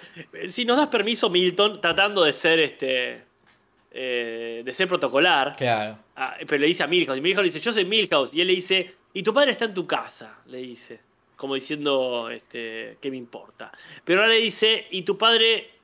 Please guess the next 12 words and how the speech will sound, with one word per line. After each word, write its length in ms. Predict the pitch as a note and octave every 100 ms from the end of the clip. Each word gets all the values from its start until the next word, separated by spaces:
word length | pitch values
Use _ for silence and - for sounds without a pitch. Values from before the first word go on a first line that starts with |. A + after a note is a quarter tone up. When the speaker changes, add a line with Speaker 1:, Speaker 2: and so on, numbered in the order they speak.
| _
Speaker 1:
is 340 | G3+ G#3+ - -
no 460 | D3+ E3+ B3 G#3 D3+
house", 580 | A#2+ C#3+ C3 A#2+ - -
porque 180 | C3+ C#3+
Milhouse 840 | E3+ G#3+ G3+ - G3 F#3+ G3 - _ _ _ _
y 140 | C#3+
no 320 | D3 F#3 G3 E3+
house, 480 | - F#3 D3+ E3+
porque 360 | - C#3 C#3 C#3+
el 160 | D#3 D3
padre, 320 | D3+ D#3 E3 -
efectivamente, 760 | C#3 C#3 D3 D#3 D3+ E3 -